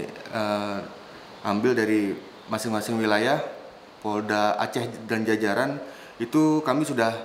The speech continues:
menindak sebanyak seratus tujuh puluh empat unit kendaraan bermotor yang menggunakan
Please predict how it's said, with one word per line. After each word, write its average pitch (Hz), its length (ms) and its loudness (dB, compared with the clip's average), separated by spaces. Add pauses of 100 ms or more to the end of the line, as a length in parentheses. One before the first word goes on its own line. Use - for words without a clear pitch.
(380)
menindak 120 400 4 (960)
sebanyak 113 480 4
seratus 143 560 0
tujuh 123 400 2
puluh 127 240 0
empat 123 240 0
unit 117 400 0 (240)
kendaraan 120 480 4
bermotor 117 640 0 (480)
yang 135 400 0
menggunakan 117 480 0